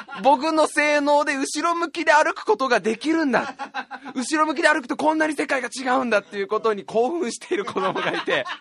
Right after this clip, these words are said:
あれぐらいのガキだとそうなんだろうなと。後ろ歩きを発見しただけで楽しいんだろうなって、いや、いいもんですなとも思ったわけでございますけどね。実はですね、まあ、なんで子供の話をしてるかっていうとですね、あの、夏休み。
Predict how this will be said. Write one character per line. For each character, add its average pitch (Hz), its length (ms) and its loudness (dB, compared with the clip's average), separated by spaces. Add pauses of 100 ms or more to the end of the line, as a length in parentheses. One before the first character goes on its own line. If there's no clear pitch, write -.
(640)
あ 185 140 6
れ 311 160 2
ぐ 320 100 0
ら 320 160 8
い 302 60 0
の 294 160 2
ガ 277 160 2
キ 285 120 -6
だ 262 120 6
と 240 120 0
そ 302 200 6
う 277 40 8
な 247 120 4
ん 240 60 -2
だ 233 100 8
ろ 240 140 6
う - 20 4
な 240 100 6
と。 156 220 4 (340)
後 208 280 -6
ろ 254 160 4
歩 240 120 -6
き 233 100 -2
を 220 60 2
発 214 220 -2
見 233 200 -8
し - 40 -16
た 240 80 -4
だ 240 80 -4
け 247 100 -4
で 247 80 -6
楽 202 200 -2
し 202 80 -12
い 226 40 -8
ん 220 40 -10
だ 202 100 0
ろ 185 100 0
う 185 40 -4
な 185 160 -2
っ 190 120 -14
て、 165 160 -8 (220)
い 143 40 -8
や、 117 160 -2
い 117 160 -8
い 123 60 -8
も 127 160 -8
ん 131 60 -8
で 123 80 -12
す 123 100 -14
な 120 200 -6
と 113 120 -12
も 117 180 -10 (220)
思 120 160 -6
っ 139 40 -8
た 123 120 -8
わ 120 60 -8
け 110 60 -8
で 107 60 -8
ご 110 100 -8
ざ 110 80 -6
い 110 60 -6
ま 110 100 -8
す - 80 -16
け 107 60 -14
ど 110 100 -8
ね。 135 220 -4 (760)
実 107 280 -6
は 160 80 -2
で 120 80 -10
す 120 100 -14
ね、 120 60 -10
ま 123 120 -8
あ、 - 20 -8
な 151 120 -4
ん 160 60 -6
で 139 60 -8
子 120 140 -8
供 113 220 -8
の 107 80 -6
話 104 320 -12
を 90 80 -12
し - 80 -16
て 98 80 -14
る 87 120 -14
か 76 100 -20
っ 73 60 -20 (120)
て 87 100 -18
い 85 80 -16
う 80 120 -18
と 80 140 -20
で - 80 -20
す - 120 -20
ね、 - 120 -18 (160)
あ - 100 -20
の、 - 760 -20
夏 117 500 -4
休 330 320 -2
み。 - 160 -16